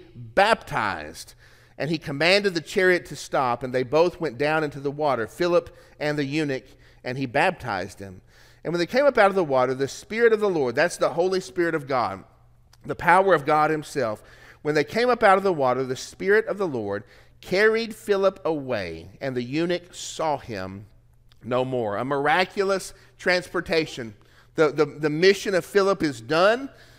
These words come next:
The Holy Spirit comes, uh, and somehow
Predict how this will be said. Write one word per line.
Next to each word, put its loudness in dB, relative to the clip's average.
The 2
Holy 4
Spirit -2
comes, -2
uh, -2
and -6
somehow 0